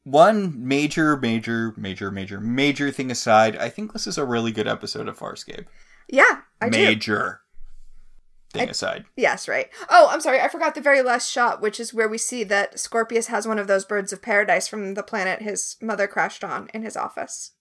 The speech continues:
Speaker 1: That's neat, I guess. Okay.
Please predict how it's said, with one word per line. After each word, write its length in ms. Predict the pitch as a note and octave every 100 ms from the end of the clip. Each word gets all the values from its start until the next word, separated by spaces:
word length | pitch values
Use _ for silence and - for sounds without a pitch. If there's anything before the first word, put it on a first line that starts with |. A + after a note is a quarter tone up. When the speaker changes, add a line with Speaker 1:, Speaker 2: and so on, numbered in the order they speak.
| _ _ _ _ _ _ _ _
Speaker 1:
That's 460 | A2+ G#2 - - -
neat, 380 | G2+ G2+ G2 - _ _ _ _ -
I 100 | A2+
guess. 400 | - - - - _ _ _ _ _ _ _ -
Okay. 320 | A2+ G#2 -